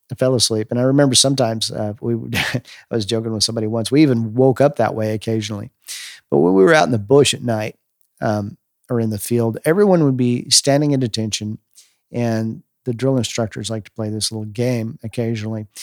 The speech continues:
and they would sneak up behind some unsuspecting recruit and with a stalk of grass and tickle the back of his ear. And the recruit, thinking it was something crawling on his ear, would swat at it. And then in doing so, he had displayed a lack of discipline,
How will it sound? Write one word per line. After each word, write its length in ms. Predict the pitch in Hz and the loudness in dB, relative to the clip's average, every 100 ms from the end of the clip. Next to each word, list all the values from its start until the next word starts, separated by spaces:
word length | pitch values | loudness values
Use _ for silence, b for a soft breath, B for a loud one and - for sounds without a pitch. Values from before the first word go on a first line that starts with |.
| B B - | B B -2
and 120 | 120 | 0
they 60 | 120 | 2
would 140 | 113 | 2
sneak 260 | - 170 185 | 2 2 0
up 100 | 147 | 2
behind 440 | 123 123 113 107 | 2 2 0 0
some 260 | - 117 110 | 0 0 -2
unsuspecting 800 | 127 127 - - - 117 113 107 | -2 0 2 0 0 -4 -4 -8
recruit 480 | 101 - 104 107 _ _ - | -8 -8 -6 -6 _ _ -8
and 260 | 110 110 107 | -6 -4 -4
with 160 | 117 | -2
a 40 | 110 | 0
stalk 380 | - 120 117 | 2 0 -2
of 120 | 117 113 | -6 -4
grass 460 | 117 110 107 107 | -2 -2 0 -2
and 120 | 117 | -2
tickle 200 | 101 120 | -4 -2
the 80 | 113 | -2
back 380 | 107 110 104 - - | -2 -4 -6 -10 -10
of 280 | 113 104 101 101 _ _ _ _ _ _ _ _ | -6 -4 -6 -14 _ _ _ _ _ _ _ _
his 220 | 127 113 110 | -4 0 0
ear. 320 | 120 98 - | 0 -4 -6
And 160 | 139 117 | -4 -2
the 60 | |
recruit, 460 | 117 104 135 123 - | -2 0 2 2 0
thinking 280 | - 135 123 | -2 0 0
it 80 | 113 | -2
was 120 | - | 2
something 320 | - 127 113 | 2 2 0
crawling 340 | 104 131 123 113 | 2 2 2 0
on 100 | 110 | -2
his 140 | 104 | -2
ear, 160 | 120 123 | 0 0
would 160 | 110 | 0
swat 380 | 104 - 226 - | 0 2 2 2
at 180 | 120 104 | 2 -2
it. 120 | - _ - B B B - | -8 _ -20 B B B -2
And 160 | 123 | 2
then 200 | 135 131 | 4 4
in 220 | 120 123 131 | 2 0 4
doing 260 | 220 277 | 4 6
so, 440 | - 113 95 175 - _ | 4 2 0 -2 -4 _
he 200 | 123 123 | -2 2
had 240 | 123 117 | 2 2
displayed 420 | 113 - - 127 | 0 0 2 0
a 60 | 117 | 0
lack 360 | 117 120 117 120 | -2 -2 -2 -4
of 180 | 107 | -6
discipline, 560 | 104 135 - 117 110 104 | 0 2 2 -2 -8 -8